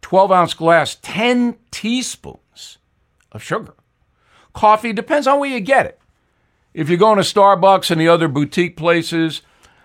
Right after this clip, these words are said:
they're loading the coffee up with sugar. Some Starbucks beverages are eight hundred calories. And it's about, I guess, two thousand calories a day the average American should be consuming.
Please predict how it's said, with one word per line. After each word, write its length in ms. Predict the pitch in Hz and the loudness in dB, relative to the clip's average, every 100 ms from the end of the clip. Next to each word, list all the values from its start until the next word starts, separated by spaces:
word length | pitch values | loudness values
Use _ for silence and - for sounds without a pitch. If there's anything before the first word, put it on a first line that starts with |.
| _ | _
they're 140 | 185 208 | -2 2
loading 360 | 196 214 185 | 4 4 4
the 80 | 170 | -2
coffee 580 | - 175 190 185 165 160 | 0 2 2 2 -2 -2
up 440 | 160 180 151 - _ _ _ _ _ _ _ | 2 4 2 -2 _ _ _ _ _ _ _
with 180 | 147 156 | -4 -2
sugar. 380 | 247 180 - _ _ _ _ _ _ _ _ | -2 -4 -8 _ _ _ _ _ _ _ _
Some 300 | - 196 202 | -2 2 2
Starbucks 680 | 175 202 185 160 160 - 120 | 0 2 2 4 2 0 -4
beverages 760 | 123 185 180 117 147 143 139 - _ _ _ _ _ _ | 0 0 0 -4 -6 -6 -10 -18 _ _ _ _ _ _
are 180 | 139 143 | 0 0
eight 220 | 151 190 190 | 0 -6 -4
hundred 360 | 185 151 110 | -8 -6 -10
calories. 800 | - - 247 190 80 - - - _ _ _ _ _ _ - | -12 -10 -6 -6 -8 -18 -20 -20 _ _ _ _ _ _ -4
And 140 | 147 | -2
it's 140 | 151 156 | -2 -2
about, 400 | 147 160 156 123 | 0 2 2 -2
I 140 | 151 | -6
guess, 220 | 147 143 | -6 -8
two 200 | - 196 | -6 -8
thousand 560 | 170 185 170 185 175 185 | -2 -2 0 -2 -6 -6
calories 460 | 175 180 185 170 | -2 0 -2 -4
a 60 | 151 | -6
day 520 | 110 143 165 202 185 | -2 0 2 0 -2
the 100 | 160 | 0
average 280 | 156 156 147 | 0 0 -4
American 420 | 160 165 170 170 | -4 -2 -2 -6
should 160 | 160 165 | -8 -10
be 80 | 165 | -10
consuming. 580 | 160 - 170 190 208 | -12 -8 -8 -8 -14